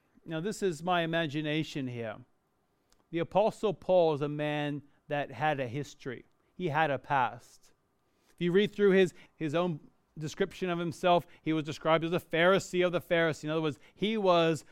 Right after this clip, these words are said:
a religious leader and he loved the law. As a Pharisee, he would have memorized the, the Old Testament, particularly the first five books of the Bible,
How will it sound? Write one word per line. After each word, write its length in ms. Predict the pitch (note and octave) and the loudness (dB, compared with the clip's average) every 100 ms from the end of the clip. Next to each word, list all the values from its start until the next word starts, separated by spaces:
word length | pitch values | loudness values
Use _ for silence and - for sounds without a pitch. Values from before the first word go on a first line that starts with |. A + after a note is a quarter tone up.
| - | -6
a 120 | C#3+ | -2
religious 560 | D3 D#3 F3 A#3 A3 F3+ | 0 2 4 4 2 0
leader 280 | G3+ A#3 A#3 | 2 4 6
and 160 | F3 | 4
he 200 | C#3+ D3 | 2 -2
loved 560 | D3+ D#3+ F3 F#3+ A3+ G3+ | 0 0 6 8 8 6
the 140 | A3 | 4
law. 540 | G3+ F3+ E3+ D3 B2 G#2+ - - | 6 6 6 6 2 -4 -14 -6
As 140 | E3+ | 0
a 80 | F#3 | 0
Pharisee, 500 | - G#3 A3+ G#3+ G#3+ | 0 2 2 2 -2
he 160 | D#3+ G#3 | -4 -2
would 160 | G3+ | 2
have 140 | G3 E3+ | 2 2
memorized 720 | F#3+ G#3 G3+ F3 E3 E3 C#3+ - D#3+ | 0 2 2 2 4 2 0 -8 -8
the, 100 | F3+ | -6
the 280 | F#3 E3+ F3+ | 2 4 6
Old 220 | F#3+ F#3 | 6 2
Testament, 380 | F#3 F#3+ D#3+ B2+ | 2 0 -2 -10
particularly 380 | C#3 A#3 G3+ F3 | -8 -6 -2 -2
the 120 | C#3+ | -2
first 200 | G3+ - | -4 -4
five 220 | G3+ F3+ | 0 2
books 240 | F3 F3+ - | 0 -6 -6
of 40 | |
the 60 | E3+ | -4
Bible, 460 | D3 E3 E3+ D#3 | 0 2 2 0